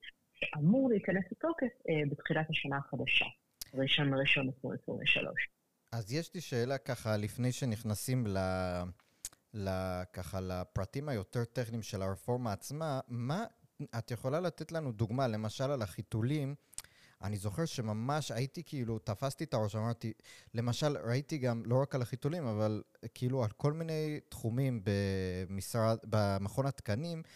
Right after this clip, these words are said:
Speaker 2: שהוועדות שקובעות את התקן, יושבים בהם לפעמים, יוש-, אה, רוב לת-, לתעשיינים, למשל,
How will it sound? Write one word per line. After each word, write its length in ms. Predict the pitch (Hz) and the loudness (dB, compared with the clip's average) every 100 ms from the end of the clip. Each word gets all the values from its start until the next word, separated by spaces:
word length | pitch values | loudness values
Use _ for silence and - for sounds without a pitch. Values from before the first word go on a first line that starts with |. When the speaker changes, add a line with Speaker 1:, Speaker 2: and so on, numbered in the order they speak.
| - - - | -20 -20 -14
Speaker 2:
שהוועדות 760 | - 127 110 104 110 104 143 - | -2 2 4 4 4 4 2 2
שקובעות 560 | 170 - 104 120 156 | -4 0 2 4 2
את 140 | 151 120 | 2 0
התקן, 760 | - - 185 - 131 113 127 - - - - | 0 2 2 2 2 2 0 -6 -18 -12 2
יושבים 420 | 117 101 131 190 | 4 6 4 6
בהם 260 | 170 143 127 | 4 4 4
לפעמים, 600 | 123 123 127 185 160 120 | 2 2 2 0 -2 0
יוש-, 240 | 107 101 - | -2 -2 -4
אה, 440 | 104 101 101 101 104 - - - - | 0 2 2 2 -2 -6 -14 -12 -4
רוב 520 | 131 110 147 185 160 170 - | -2 6 8 6 2 -8 -6
לת-, 580 | 120 113 113 110 - 135 120 | -2 4 4 4 0 -4 -2
לתעשיינים, 840 | 113 120 127 - 135 127 139 123 | -4 0 0 0 0 2 2 0
למשל, 480 | 107 107 - 110 | 0 0 0 -2